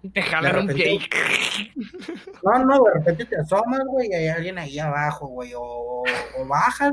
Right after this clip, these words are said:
Speaker 2: güey, y
Speaker 1: Te
Speaker 2: hay
Speaker 1: asomas.
Speaker 2: alguien ahí. Algo así,
Speaker 1: Ay,
Speaker 2: güey.
Speaker 1: sí.
Speaker 2: <laughs> Puro cotorreo.
Speaker 1: Bajas y no.
Speaker 2: Yo por eso, <laughs> yo por eso ya,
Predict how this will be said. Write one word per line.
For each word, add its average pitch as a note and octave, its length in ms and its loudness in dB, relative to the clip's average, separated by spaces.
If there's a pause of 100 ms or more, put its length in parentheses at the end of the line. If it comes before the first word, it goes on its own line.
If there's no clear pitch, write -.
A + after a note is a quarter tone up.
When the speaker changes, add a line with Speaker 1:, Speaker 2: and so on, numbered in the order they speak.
Speaker 2:
güey, D4+ 200 4
y - 20 4
Speaker 1:
Te G#3 100 2
Speaker 2:
hay E3 160 6
Speaker 1:
asomas. C4+ 260 8
Speaker 2:
alguien E3 280 2
ahí. C#3+ 160 -4 (2750)
Algo F3 80 6
así, E3 220 8
Speaker 1:
Ay, E3 80 4
Speaker 2:
güey. D#3 240 8
Speaker 1:
sí. - 60 8 (1700)
Speaker 2:
<laughs> - 100 -12
Puro D3+ 220 6
cotorreo. C#3+ 440 4 (640)
Speaker 1:
Bajas C4 420 4
y G3+ 80 2
no. E3 240 -2 (1300)
Speaker 2:
Yo D3+ 200 4
por F3 140 4
eso, F3+ 300 4
<laughs> - 1900 -2
yo D#3 140 6
por F#3+ 140 2
eso F#3 360 0
ya, D#3 360 6